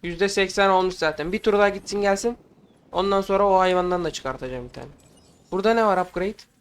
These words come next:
Yedi tane ne var lan? Ha, bunlar. Bunları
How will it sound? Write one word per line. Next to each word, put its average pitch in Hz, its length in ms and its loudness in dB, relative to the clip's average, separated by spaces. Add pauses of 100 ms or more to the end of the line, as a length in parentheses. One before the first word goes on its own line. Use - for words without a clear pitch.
(600)
Yedi 170 220 -6
tane 214 300 2
ne 247 120 4
var 240 140 2
lan? 254 180 -6 (320)
Ha, 170 140 -4
bunlar. 165 400 -6 (2500)
Bunları 165 380 0